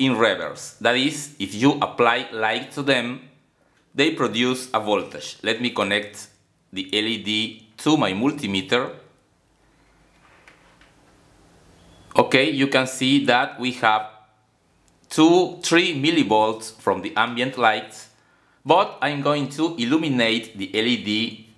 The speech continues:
with my cell phone, and you can see that we get one point five,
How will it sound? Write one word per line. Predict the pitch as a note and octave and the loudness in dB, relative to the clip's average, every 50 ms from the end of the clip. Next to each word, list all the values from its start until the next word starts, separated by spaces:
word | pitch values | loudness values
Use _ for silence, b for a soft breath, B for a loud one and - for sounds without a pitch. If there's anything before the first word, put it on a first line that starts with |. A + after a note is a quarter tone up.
| _ - | _ -4
with | - C3 C3+ | -2 -2 0
my | A#2+ G2+ F2 | 0 0 -2
cell | F2 - - A#2 A2+ A2 | -2 -2 0 0 0 0
phone, | - - G2 G2 G#2+ B2 - - - - - _ _ _ _ _ _ _ _ _ _ _ _ _ _ _ _ _ _ _ - | 0 -2 -2 -2 -2 -4 -8 -12 -16 -20 -20 _ _ _ _ _ _ _ _ _ _ _ _ _ _ _ _ _ _ _ -4
and | - B2+ C#3 D3 C3+ | 0 0 0 0 0
you | C3+ C#3 | -2 0
can | C#3 D3 C#3+ C#3+ | 2 2 0 0
see | C#3+ C#3+ C#3+ C#3+ C3+ | 0 2 2 4 4
that | B2+ A2+ | 4 2
we | A2+ B2 A#2+ | 2 0 0
get | G#2+ A#2 A#2 A#2+ A#2 - - - - _ _ _ _ _ _ _ _ _ _ _ _ _ _ _ _ _ _ _ _ _ _ _ _ | 0 2 0 0 0 -4 -12 -20 -20 _ _ _ _ _ _ _ _ _ _ _ _ _ _ _ _ _ _ _ _ _ _ _ _
one | - A2+ B2+ C#3 D3 D3 C#3+ D3 | 2 4 4 6 4 2 -4 -4
point | - B2+ B2+ B2+ C3 B2+ | 0 0 0 0 -2 -4
five, | - - B2 A2 A2 G#2+ A2+ A2 A2+ | 2 4 4 4 4 2 0 -2 -6